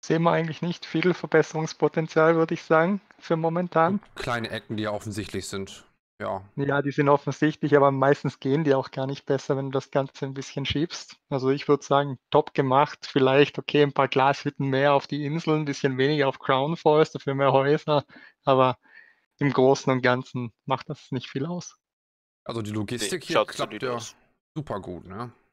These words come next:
Speaker 2: Also dafür,
Speaker 1: Mhm.
Speaker 2: dass ich
Speaker 1: Also
Speaker 2: hier
Speaker 1: da
Speaker 2: f-
Speaker 1: bin ich selbst ganz erstaunt, dass die klappt. Wahrscheinlich durch die vielen Luftschiffe. Hätte ich mir nicht gedacht, dass das funktioniert, aber du hast bewiesen, es geht,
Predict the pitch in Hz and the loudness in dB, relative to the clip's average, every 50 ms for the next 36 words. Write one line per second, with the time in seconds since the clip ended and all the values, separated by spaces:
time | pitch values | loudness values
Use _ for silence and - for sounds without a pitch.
0 | _ _ _ _ _ _ _ _ _ _ _ _ _ _ _ _ _ _ _ _ | _ _ _ _ _ _ _ _ _ _ _ _ _ _ _ _ _ _ _ _
1 | _ _ 95 107 151 147 143 139 135 165 233 254 - 127 - 139 160 143 - - | _ _ -8 -4 -2 -2 0 0 2 2 2 2 0 0 0 0 0 -2 -2 0
2 | - 143 151 185 220 - 226 208 202 185 - - 147 143 151 - - - - - | 4 6 6 6 6 6 6 6 6 4 2 2 2 2 2 2 -2 -8 -20 -8
3 | _ - 151 139 131 - 143 - - - 135 131 131 131 - - - - 143 - | _ 0 0 0 0 -2 -4 -4 -2 -2 -2 -2 -2 -4 -8 -14 -14 -12 -12 -12
4 | - - 143 139 - - _ - - - 147 147 156 143 - 151 - - 143 - | -6 -2 -2 -2 -2 -2 _ -6 -2 -2 -2 -2 -2 -4 -4 -8 -8 -8 -10 -10
5 | - - 147 147 143 135 139 165 - - - - 135 - - 151 160 175 - - | -6 -6 -6 -4 -4 -6 -8 -10 -10 -8 -8 -6 -6 -4 -2 -2 -2 -2 -4 -10
6 | - - _ _ _ _ _ _ 156 165 - 190 - 180 175 165 151 143 - - | -20 -20 _ _ _ _ _ _ 0 2 2 0 0 2 2 2 2 0 -4 -6
7 | - 151 135 151 156 156 - - _ _ _ _ _ _ - 147 - - 143 - | -6 -6 -4 -4 -6 -6 -8 -12 _ _ _ _ _ _ -2 0 2 2 0 0
8 | - - 139 131 - - - 143 131 131 135 131 139 131 131 143 180 240 240 - | -2 -4 -8 -8 -10 -8 -6 -4 0 0 0 2 2 2 4 4 4 4 2 -2
9 | _ _ _ _ _ _ _ _ - 135 131 127 131 139 143 139 - 151 147 143 | _ _ _ _ _ _ _ _ -12 -10 -10 -10 -10 -14 -18 -6 -2 0 0 0
10 | - - - - - 147 143 131 127 131 139 175 - 220 208 185 175 165 160 - | -2 -6 -12 -4 0 0 0 2 0 -2 -4 -2 0 0 0 0 0 -2 -4 -4
11 | - - - - - _ - - - 131 127 - - - - | -8 -12 -18 -18 -18 _ -8 -2 2 2 2 2 0 -6 -18